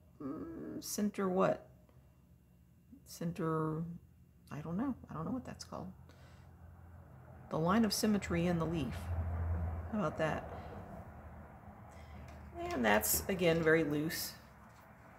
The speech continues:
We could go ahead and outline that. Dry your brush.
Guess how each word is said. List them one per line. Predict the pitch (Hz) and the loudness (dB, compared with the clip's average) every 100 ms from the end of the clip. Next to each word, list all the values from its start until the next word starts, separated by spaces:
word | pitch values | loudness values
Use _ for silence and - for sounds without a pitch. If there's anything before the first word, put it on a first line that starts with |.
| - - - - - | -18 -16 -14 -16 -4
We | 226 | -2
could | 226 220 | 0 6
go | 208 | 8
ahead | 208 | 10
and | 170 | 8
outline | - 156 170 160 160 156 | 8 8 8 8 6 8
that. | 151 156 - - - | 8 8 4 -8 0
Dry | 170 165 | 6 10
your | 165 160 | 10 8
brush. | 160 151 160 156 160 160 165 - | 4 4 10 10 12 10 6 2